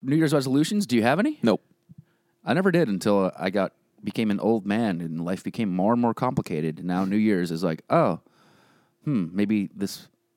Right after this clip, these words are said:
Speaker 2: Mm-hmm.
Speaker 1: makes sense to try something on this day."
Speaker 2: Well, it just, I'm, I'm going, I'm gonna start going to therapy.
Speaker 1: Oh, yeah?
Speaker 2: Yeah.
Speaker 1: Really?
Speaker 2: Yeah.
Speaker 1: With who? Mine? Oh, yeah, she said she's too busy.
Speaker 2: Yeah,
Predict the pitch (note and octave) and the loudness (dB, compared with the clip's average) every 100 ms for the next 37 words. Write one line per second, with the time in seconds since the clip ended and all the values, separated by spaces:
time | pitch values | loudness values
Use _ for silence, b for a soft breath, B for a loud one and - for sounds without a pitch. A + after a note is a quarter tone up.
0 | _ B2 A#2 G#2+ - _ G#2 G#2 F2 A#2 | _ -2 0 -2 -6 _ -2 -2 0 -2
1 | G2 - F2+ - - - G2+ F2+ - E2 | -2 -2 -6 -6 -10 0 2 2 -2 -4
2 | D#2+ D#2 - _ - G2 F2+ F2+ - E2+ | -2 -6 -6 _ -2 -2 0 -4 -2 -2
3 | E2 _ _ B B B - F#3 E3 E3+ | -2 _ _ B B B 2 4 4 2
4 | F3+ - - C#3 E3+ - C#3 D#3 C#3 D3+ | 0 0 2 4 4 2 2 4 4 4
5 | D#3+ C#3 - C#3 D3 - C3 A#2 A2+ G2+ | 4 2 2 4 4 4 2 6 4 6
6 | A#2+ A#2 G2 G#2 - _ _ - A2+ A2 | 4 6 4 2 -2 _ _ -2 2 2
7 | A#3+ - C3 G#2 - _ - A2 F3 C4 | 0 2 4 4 -2 _ -6 2 6 6
8 | C3 - - C#3 - - _ - G#2+ F3+ | 4 -2 0 0 0 -6 _ -4 4 4
9 | A2+ - _ F#2+ C3 G#3+ C4+ - - B2 | 4 -2 _ 0 2 2 -4 2 4 4
10 | - F#2+ A#2 F2+ F2 E2 D#2+ D2 _ _ | 0 -2 -4 -4 -8 -6 -4 -6 _ _
11 | - B2+ F2 | 2 4 4